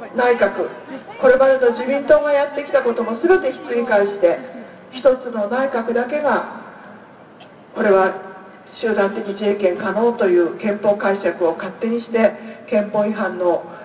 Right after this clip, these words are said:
ことをやってしまいました。そのことに対して私たちは松本市議会の中で訴え続けてきて、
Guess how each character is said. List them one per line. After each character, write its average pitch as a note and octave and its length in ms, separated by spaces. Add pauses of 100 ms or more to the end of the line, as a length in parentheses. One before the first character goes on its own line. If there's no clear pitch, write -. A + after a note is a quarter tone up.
(260)
こ - 500
と B3 160
を E3 260 (320)
や G3+ 140
っ A3+ 100
て G#3 120
し - 120
ま G3+ 140
い F3 60
ま F3 100
し - 120
た。 - 180 (800)
そ C4 80
の B3 100
こ C4 100
と C4 120
に C4 100
対 C4+ 160
し C4+ 60
て B3+ 80
私 B3 260
た B3 100
ち A#3 100
は G3 220 (280)
松 G#3+ 200
本 A#3 220
市 A3+ 80
議 B3+ 140
会 B3+ 180
の A3 120
中 B3 240
で F#3 160
訴 A3+ 300
え A3+ 80
続 B3+ 160
け A#3 100
て A3+ 100
き - 100
て、 F#3+ 220